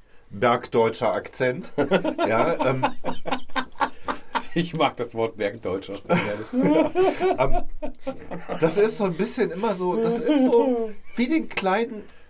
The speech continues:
Speaker 1: das ist wie bei der Veranstaltung in der Grundschule deiner Kinder, wo das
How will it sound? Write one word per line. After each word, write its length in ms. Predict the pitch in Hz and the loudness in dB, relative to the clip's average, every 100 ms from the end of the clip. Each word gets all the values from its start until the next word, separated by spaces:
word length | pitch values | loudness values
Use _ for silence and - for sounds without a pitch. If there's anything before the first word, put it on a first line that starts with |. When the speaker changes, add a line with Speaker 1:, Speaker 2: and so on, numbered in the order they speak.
| - - - - - - - - | -20 -20 -20 -20 -20 -20 -20 -6
Speaker 1:
das 180 | 160 165 | -6 -6
ist 240 | 240 - | -12 -10
wie 260 | 214 214 190 | -6 -2 -2
bei 320 | - 139 165 | -4 -4 -2
der 340 | 165 156 147 - | 0 -2 -2 -8
Veranstaltung 840 | - - 185 - - 185 185 180 170 | -10 -8 -8 -6 -4 -2 -4 -8 -8
in 60 | |
der 100 | 143 | -8
Grundschule 540 | 135 214 277 233 180 165 | -8 -8 -8 -6 -6 -4
deiner 280 | 135 117 107 | -6 -6 -8
Kinder, 560 | - - - 208 202 | -10 -10 -6 -6 -6
wo 80 | 160 | -6
das 260 | 147 139 | -4 -6